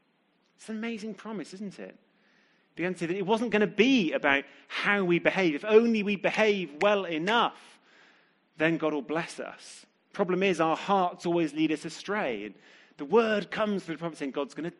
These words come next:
deal with that. It doesn't just command us to get a new heart, but says, "I will give you a new heart."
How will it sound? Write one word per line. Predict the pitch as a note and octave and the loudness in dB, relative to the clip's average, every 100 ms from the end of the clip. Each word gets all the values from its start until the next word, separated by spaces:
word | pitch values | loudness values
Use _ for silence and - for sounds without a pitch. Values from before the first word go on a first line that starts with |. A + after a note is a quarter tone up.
| - | -8
deal | B3+ B3+ C#4 A#3+ | -4 -2 -2 0
with | F3 A2+ | -2 -4
that. | G#2+ F#2+ - - | -10 -14 -16 -20
It | - _ _ _ _ _ _ _ _ _ _ _ | -20 _ _ _ _ _ _ _ _ _ _ _
doesn't | G#3 A3 | -2 0
just | F#3+ - - | -2 -4 -6
command | - F3+ G#3 A#3 B3 F#3 | -2 0 2 2 0 0
us | B2 A#2+ | -2 -6
to | C3+ | -8
get | C3+ | -4
a | C3 | -2
new | B2+ B2 | -2 -4
heart, | G#2+ A#2 D#3+ | -4 -4 -4
but | - | -8
says, | C#3+ - | -8 -6
"I | F#3+ A3 | -2 0
will | G3 E3+ G3 E3+ | 2 2 2 0
give | - A3 B3+ E3+ | -2 -2 -2 -2
you | E3+ D3 A2 A2 - _ _ _ _ _ _ | 0 0 0 -10 -18 _ _ _ _ _ _
a | D#3 D#3+ | 0 2
new | D#3 E3 E3 D3+ D3 - - - | 2 2 2 2 0 -4 -12 -20
heart." | - F#3 E3 A#2 - - | -10 -4 -2 -4 -10 -20